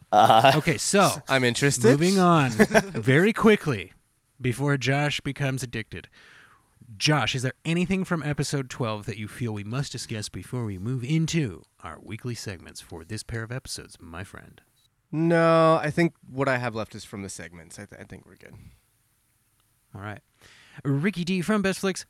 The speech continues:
Speaker 2: with Ricky D. Is there anything from episode twelve or, you know what, even episode eleven that you feel we simply have to talk about before we get to our segments?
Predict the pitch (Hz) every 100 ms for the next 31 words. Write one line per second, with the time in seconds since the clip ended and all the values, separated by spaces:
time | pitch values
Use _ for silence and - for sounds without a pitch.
0 | _ 277 294 123 95 95 85 95 147 151
1 | 175 208 214 185 170 156 143 147 - 139
2 | 117 143 135 127 196 196 202 214 214 220
3 | 208 185 175 - 175 170 185 127 135 -
4 | 147 131 143 156 151 143 123 147 - 156
5 | 175 - 113 127 123 - 143 135 147 147
6 | 151 185 196 226 -